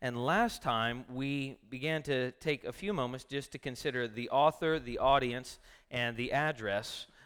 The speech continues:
uh, of this wisdom book. Sorry, I'm trying to figure out what to do with this kid's book that I brought up here right now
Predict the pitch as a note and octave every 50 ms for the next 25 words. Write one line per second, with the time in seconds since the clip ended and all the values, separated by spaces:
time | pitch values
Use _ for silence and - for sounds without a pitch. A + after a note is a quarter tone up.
0 | - _ - A2+ A2 A2 A2 G#2 - B2 B2 A2+ G#2+ A#2+ A2+ - - A#2 A#2+ A2+
1 | G2 G#2+ A2 G#2+ G#2 G#2 G2 - - - A#2 A2 G#2 G#2 - C3 A#2+ G#2+ - B2
2 | A2+ A#2 A2 G#2+ G#2+ G#2+ G#2 G#2+ G#2+ G2+ F#2 F#2+ F2+ - - _ - B2 A2+ F#2
3 | F#2 F2 F#2 F#2 - - F#2+ F#2 F#2 F#2 F#2 G2 F#2+ F#2+ F#2 - - G#2 F#2 F#2
4 | F#2+ F#2+ F#2+ F#2 F#2 F#2+ F#2+ F#2+ F#2+ F#2+